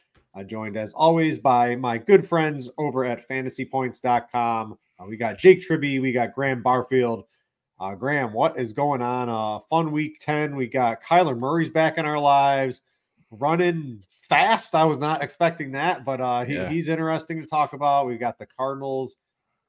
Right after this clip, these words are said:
Speaker 1: uh, Houston, C J Stroud, like, basically the best rookie quarterback ever. Uh, I've seen some videos out there of ba-, what, what he's dissecting on a field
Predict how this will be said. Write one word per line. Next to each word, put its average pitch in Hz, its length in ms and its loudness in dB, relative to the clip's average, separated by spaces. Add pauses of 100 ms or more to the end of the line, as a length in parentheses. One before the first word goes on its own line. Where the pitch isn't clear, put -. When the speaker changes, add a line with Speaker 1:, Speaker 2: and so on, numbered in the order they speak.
(120)
Speaker 1:
uh, 92 260 -16 (240)
Houston, 147 500 -4
C 175 180 -8
J 156 180 -2
Stroud, 131 460 0
like, 107 220 -6 (500)
basically 131 440 -6
the 117 100 -4
best 123 340 -4
rookie 123 460 -6 (180)
quarterback 135 600 -2 (840)
ever. 170 680 4
Uh, 110 400 -6
I've 113 240 -10
seen 151 280 -6
some 104 140 -14
videos 127 380 -6
out 135 280 0
there 131 260 0
of 101 140 -8 (200)
ba-, 131 240 -2
what, 135 320 -4
what 147 220 0
he's 165 260 -4
dissecting 147 760 -2
on 135 200 -4
a 113 60 -4
field 165 640 -2